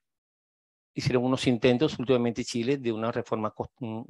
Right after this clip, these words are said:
un llamado al constituyente para una nueva constitución. Entonces, realmente, ¿cuál es el aporte? ¿Y en qué, en qué estadio podemos ubicar a América Latina frente a la necesidad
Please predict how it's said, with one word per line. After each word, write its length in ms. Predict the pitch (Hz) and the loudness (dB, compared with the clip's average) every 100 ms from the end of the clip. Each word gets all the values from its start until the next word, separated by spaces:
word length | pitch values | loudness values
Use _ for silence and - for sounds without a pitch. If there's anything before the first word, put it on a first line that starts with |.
| - | -12
un 160 | - 117 | -6 0
llamado 500 | 127 120 120 120 127 | 2 4 4 2 -2
al 100 | 147 | -6
constituyente 640 | - 117 113 120 110 110 | -6 -10 -4 0 0 0
para 140 | 113 107 | -2 -2
una 160 | 110 | 0
nueva 260 | 113 110 113 | 0 2 0
constitución. 680 | - - 107 110 - 113 104 _ _ _ _ _ _ _ _ | -2 -8 -8 -4 -2 -2 -4 _ _ _ _ _ _ _ _
Entonces, 500 | - 117 113 - 123 | -10 -4 -4 -2 0
realmente, 600 | - 120 123 117 131 139 - _ _ _ _ _ _ | 2 2 2 0 -2 -4 -8 _ _ _ _ _ _
¿cuál 200 | - 127 | -2 0
es 100 | 117 | 2
el 80 | 120 | 0
aporte? 600 | - 156 147 - 110 _ _ _ _ _ | 4 4 2 -6 -10 _ _ _ _ _
¿Y 220 | 127 120 | -2 0
en 100 | 110 | 0
qué, 400 | - 131 131 135 - _ _ _ | 2 4 6 4 0 _ _ _
en 180 | - 120 | -8 -8
qué 160 | - 131 | 0 0
estadio 600 | 127 - 156 147 139 139 | 0 2 4 4 4 2
podemos 320 | 135 123 127 | 4 2 2
ubicar 360 | 131 127 - 123 | -2 -2 0 0
a 20 | |
América 320 | 127 123 123 | 2 0 -2
Latina 340 | 127 117 151 160 | -2 -2 -4 -4
frente 300 | 123 107 113 | -4 -4 -4
a 40 | |
la 60 | 110 | -4
necesidad 640 | 110 - - 113 139 | -6 -8 -2 2 2